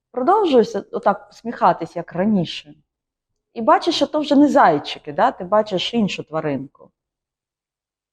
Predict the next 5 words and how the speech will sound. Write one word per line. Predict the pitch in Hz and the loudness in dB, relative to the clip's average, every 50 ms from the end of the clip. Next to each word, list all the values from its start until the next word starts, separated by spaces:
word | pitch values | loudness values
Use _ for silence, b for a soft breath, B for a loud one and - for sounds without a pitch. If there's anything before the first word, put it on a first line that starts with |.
| _ _ _ _ _ _ _ _ _ _ _ _ _ _ _ - | _ _ _ _ _ _ _ _ _ _ _ _ _ _ _ -8
І | 220 233 202 | -6 -4 0
думаєш, | 196 254 247 240 208 185 170 160 160 | 2 4 4 4 4 2 2 0 -2
що | - - - - 202 | -6 -10 -8 -6 -4
ж | 185 - 175 | -2 0 0
робити. | 190 190 185 190 160 - - _ | 0 0 0 0 0 -2 -6 _